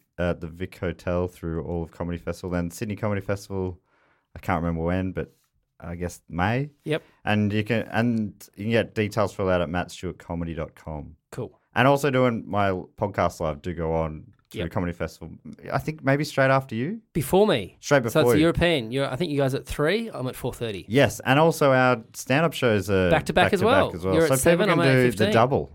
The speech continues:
Speaker 2: Do the Matt and Josh double.
Speaker 1: You could do the double-double on Saturdays.
Speaker 2: Sundays.
Speaker 1: Sundays.
Speaker 2: Yeah.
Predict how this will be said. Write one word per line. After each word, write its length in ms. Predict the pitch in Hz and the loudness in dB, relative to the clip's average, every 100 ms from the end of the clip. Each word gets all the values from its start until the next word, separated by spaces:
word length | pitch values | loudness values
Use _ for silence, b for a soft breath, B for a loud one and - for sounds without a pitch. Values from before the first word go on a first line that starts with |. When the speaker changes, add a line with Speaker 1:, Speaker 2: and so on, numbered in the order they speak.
| - | -8
Speaker 2:
Do 100 | 180 | -4
the 80 | 170 | 0
Matt 180 | 160 160 | 0 0
and 80 | 147 | 0
Josh 200 | 156 135 | 0 0
double. 360 | 165 190 131 - | -2 0 -2 0
Speaker 1:
You 100 | 151 | 2
could 160 | 180 | 4
do 120 | 160 175 | 4 4
the 120 | 147 | 6
double-double 800 | 107 139 185 120 101 92 92 90 | 6 6 4 4 4 4 2 2
on 160 | 104 | 0
Saturdays. 760 | 101 120 160 110 71 80 - - _ _ | 2 4 4 4 0 -4 -12 -20 _ _
Speaker 2:
Sundays. 520 | - 135 117 92 - - | -4 -2 -2 -4 -12 -20
Speaker 1:
Sundays. 560 | - 127 127 98 71 - | -2 2 4 4 2 -6
Speaker 2:
Yeah. 340 | 117 113 107 | -6 -4 -4